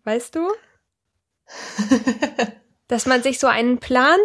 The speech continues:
Speaker 1: zurechtlegt, wie man selber entkommen wäre.
Speaker 2: Ja. Das hab ich tatsächlich, das hab ich voll oft. Aber ich hab das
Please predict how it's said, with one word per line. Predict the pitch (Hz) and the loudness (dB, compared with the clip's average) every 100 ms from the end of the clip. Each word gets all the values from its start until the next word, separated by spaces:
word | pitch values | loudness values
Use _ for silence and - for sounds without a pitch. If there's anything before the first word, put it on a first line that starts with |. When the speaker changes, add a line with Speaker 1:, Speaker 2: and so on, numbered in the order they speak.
| 427 | 0
Speaker 1:
zurechtlegt, | - 254 226 233 - 240 233 262 302 226 | -2 2 2 2 -2 2 4 4 -2 -6
wie | 220 240 | -2 0
man | 247 247 | 2 0
selber | 220 196 208 226 226 | 0 2 2 2 0
entkommen | 214 - - 190 185 180 | -2 -4 -4 -4 -4 -6
wäre. | 175 175 180 | -6 -6 0
Speaker 2:
Ja. | 233 220 - - _ _ _ _ _ _ _ _ _ _ - | 2 2 -2 -12 _ _ _ _ _ _ _ _ _ _ -8
Das | 196 | -2
hab | 285 | 0
ich | 294 | 0
tatsächlich, | 269 214 269 262 208 | -6 -2 -2 -2 -8
das | 196 | -6
hab | 254 254 | -6 -6
ich | - | 0
voll | 240 226 | 2 4
oft. | - 226 - - _ _ _ - - - - | 4 0 -6 -20 _ _ _ -20 -20 -14 2
Aber | 220 | 4
ich | 233 | 4
hab | 269 | 0
das | 311 294 | -4 -4